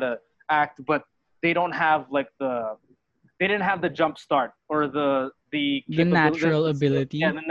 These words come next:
Speaker 1: natural ability to be able to reach a higher ceiling. But they can push that ceiling if they work for it. It, though it takes a lot of, a lot more time than, than you would have hoped. It takes,
Speaker 2: Mm-hmm.
Speaker 1: it'll take, it probably, if it takes you,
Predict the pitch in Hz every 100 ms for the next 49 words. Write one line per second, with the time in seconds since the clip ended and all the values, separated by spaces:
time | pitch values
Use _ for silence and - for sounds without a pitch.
0 | 160 - 165 160 147 156 147 139 139 139
1 | 139 135 135 123 - _ _ - 156 156
2 | 143 135 127 - 131 120 110 _ _ _
3 | - 233 185 165 165 160 175 185 - 123
4 | - 117 - _ - 147 151 135 143 -
5 | 160 151 110 _ _ - 196 214 196 -
6 | 185 - 175 156 143 123 151 156 151 143
7 | 127 - 143 135 127 127 233 _ _ _
8 | _ 143 139 131 120 117 117 - _ _
9 | _ - 185 185 180 - 156 143 123 113
10 | 151 202 214 214 185 - 214 202 226 262
11 | - 240 226 - 220 208 185